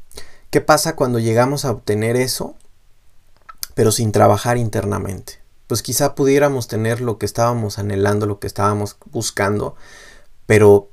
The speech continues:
realmente no po-, no, no llegamos a sentir esa plenitud, ¿no? No llegamos a sentir esa felicidad. ¿Cuántas veces, por ejemplo, ha pasado gente que se saca la lotería, ¿no? Y, y vemos que a los dos, tres meses ya no tienen nada.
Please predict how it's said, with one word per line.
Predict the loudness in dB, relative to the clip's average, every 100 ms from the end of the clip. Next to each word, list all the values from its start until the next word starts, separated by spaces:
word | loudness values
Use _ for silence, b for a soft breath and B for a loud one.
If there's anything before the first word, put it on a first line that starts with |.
| -8
realmente | -2 0 0 -4 -4
no | -6
po-, | -4 -6
no, | -4 -4 -2
no | -2
llegamos | -2 -2 -4 -6 -6
a |
sentir | -6 -4 -4 -6
esa | -6 -8
plenitud, | -6 -8 -8 -10 -10
¿no? | -8 -6
No | -4 -2
llegamos | 0 0 0 -2
a |
sentir | -4 -6 -2 0
esa | 0 -2
felicidad. | -6 -8 -8 -10 -10 -12 -14 -20 B B B B B B
¿Cuántas | -2 4
veces, | 6 6 4 0 0 -8 -4
por | -2
ejemplo, | -2 -2 0 0
ha |
pasado | 0 -2 0 0
gente | 0 -2 -2 -4 -2
que | -2 -2 -6 B B B
se | B -2 0
saca | 0 0
la | 0
lotería, | -2 -2 -6 -6 -4 -2
¿no? | -4 -6 -6
Y, | -8 -8 -10
y | -4 0
vemos | 2 2 -2 -2
que |
a | -2
los | 0
dos, | -2 -4
tres | -4 -4
meses | -4 -4 -6
ya | -4 -4
no | -4
tienen | -6 -8 -8
nada. | -12 -14